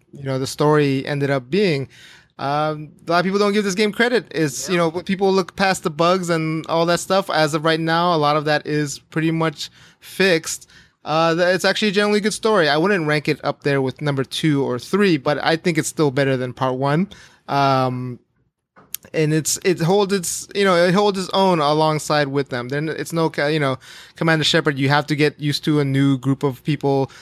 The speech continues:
Speaker 1: even though, uh, you know, these past games, you, we went through many games with them and we wanna see them again. It's gonna, it's gonna be like starting over.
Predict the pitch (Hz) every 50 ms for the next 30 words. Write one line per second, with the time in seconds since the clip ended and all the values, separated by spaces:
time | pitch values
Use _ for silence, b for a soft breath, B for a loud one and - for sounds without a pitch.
0 | B B B B - 139 135 143 139 139 139 139 135 135 135 131 131 131 131 131
1 | 127 127 - - 147 143 135 127 127 - - - 139 131 127 - 139 135 135 131
2 | 127 120 131 131 131 131 127 120 B B B B B - 135 135 147 143 - 139
3 | 135 143 139 135 127 120 147 160 165 139 147 139 - 139 131 131 131 135 135 135
4 | 135 135 135 131 131 120 - - 190 180 165 156 139 135 127 123 127 127 127 127
5 | 131 120 - - - 147 135 139 135 135 131 123 95 127 - - 143 139 131 127
6 | 131 131 123 - - 143 135 131 127 135 135 139 147 147 131 131 127 127